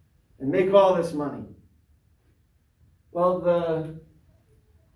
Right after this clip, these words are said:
the empirical research seems to show that capital captures about thirty percent of the payment from production,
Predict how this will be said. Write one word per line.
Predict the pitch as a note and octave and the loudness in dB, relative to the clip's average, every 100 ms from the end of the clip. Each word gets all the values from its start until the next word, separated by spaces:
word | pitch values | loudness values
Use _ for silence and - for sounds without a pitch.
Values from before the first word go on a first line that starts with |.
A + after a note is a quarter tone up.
| _ _ | _ _
the | D3+ D#3+ D#3+ E3+ | -4 -2 0 -2
empirical | E3 B3+ C4 A3 F#3 E3+ F3 - - - | -6 -6 0 2 2 -2 -6 -14 -16 -6
research | G3+ G#3 F#3+ - | -4 -2 -4 -4
seems | - A3 A3+ G#3+ | -6 0 2 2
to | F3+ | -6
show | - F#3 D#3+ | -4 -4 -2
that | D3+ D3+ | -4 -6
capital | G#3 G#3 G#3 F#3+ F#3 - - - - _ _ _ _ _ _ _ _ | -6 -6 -6 -6 -8 -12 -20 -20 -20 _ _ _ _ _ _ _ _
captures | F#3 F3+ F#3 F#3 | -2 -2 0 -2
about | F#3 E3+ F#3 G3 - | -2 0 0 0 -4
thirty | G#3+ A3 A3 | -4 -2 -4
percent | F#3+ - G3+ E3+ D#3 - - E3 | -6 -6 -6 -4 -6 -10 -12 -8
of | D#3+ | -6
the | D#3+ | -6
payment | F3 D#3+ C#3 - - - - _ _ _ _ _ _ _ _ _ _ _ _ _ | -4 -4 -4 -8 -14 -20 -20 _ _ _ _ _ _ _ _ _ _ _ _ _
from | - D#3 D3 | -6 -4 -2
production, | D3+ C3+ - A#2+ A2+ A2+ | -4 -4 -6 -12 -12 -14